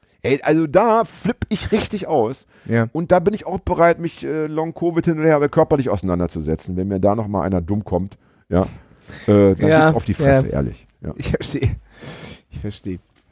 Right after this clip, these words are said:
Speaker 1: Ich finde ohnehin, und das muss man sich auch noch mal wieder, ähm, gerade als Linker, der ja so gerne in dem, in, in den Utopien sich verliert, auch noch mal sagen,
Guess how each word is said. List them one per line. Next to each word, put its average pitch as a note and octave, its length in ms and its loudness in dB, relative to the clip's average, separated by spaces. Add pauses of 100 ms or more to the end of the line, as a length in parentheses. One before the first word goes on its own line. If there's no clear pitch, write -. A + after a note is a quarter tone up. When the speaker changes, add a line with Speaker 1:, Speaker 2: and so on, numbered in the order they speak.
(840)
Speaker 1:
Ich - 140 -6
finde G3 280 0
ohnehin, E3 440 4
und A#2 120 -8
das A2+ 140 -2
muss C#3 200 -10
man C3+ 120 -4
sich A#2+ 220 -10
auch B3 200 4
noch F#3 120 0
mal G#2+ 200 0
wieder, E2+ 320 -4
ähm, D#2 440 -6
gerade E3+ 320 4
als C#3 240 -2
Linker, D3+ 420 0
der A2 200 2
ja G#2+ 180 4
so G#2 220 -6
gerne A#2 400 0
in A2 200 -4
dem, G#2+ 300 -4
in, G#2 240 -8
in G#2+ 180 -10
den G#2+ 120 -6
Utopien B2 600 -6
sich A#2+ 160 -8
verliert, C3+ 400 -2
auch B2+ 60 -8
noch C3+ 100 -4
mal A2 140 2
sagen, C3+ 400 2